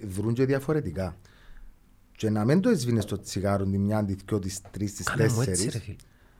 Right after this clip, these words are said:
Speaker 1: Δεν θα έρχεται την ώρα να κάνει τζαμί για να μην προκαλέσει μεγαλύτερο χάος.
Speaker 2: Μετά.
Speaker 1: Αλλά μετά την ώρα που να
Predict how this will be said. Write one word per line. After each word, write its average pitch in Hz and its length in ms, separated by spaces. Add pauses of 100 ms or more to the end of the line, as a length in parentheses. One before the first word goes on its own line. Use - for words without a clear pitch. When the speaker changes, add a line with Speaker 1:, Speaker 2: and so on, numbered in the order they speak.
(760)
Speaker 1:
Δεν 117 100
θα - 160
έρχεται 120 320
την 101 200
ώρα 101 120
να 98 120
κάνει 98 180
τζαμί 95 180
για 120 160
να 117 100
μην 123 180
προκαλέσει 113 480
μεγαλύτερο 110 540
χάος. 92 540
Speaker 2:
Μετά. 101 360
Speaker 1:
Αλλά 104 340
μετά 104 220
την 107 120
ώρα 107 100
που 101 80
να 87 180